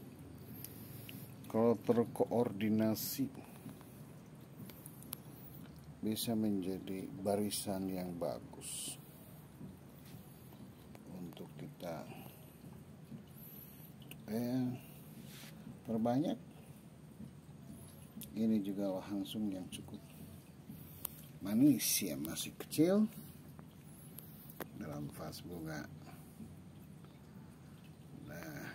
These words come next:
gitu. Bahkan bisa dititip-titip di tempat lain, seperti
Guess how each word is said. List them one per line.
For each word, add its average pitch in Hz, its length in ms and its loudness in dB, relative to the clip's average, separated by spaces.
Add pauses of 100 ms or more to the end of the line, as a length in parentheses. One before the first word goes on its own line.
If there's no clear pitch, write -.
gitu. - 340 -10 (1600)
Bahkan 120 500 6
bisa 113 380 6
dititip-titip 110 1120 0 (1900)
di 107 400 10
tempat 107 640 6
lain, 104 640 6 (2750)
seperti 95 800 4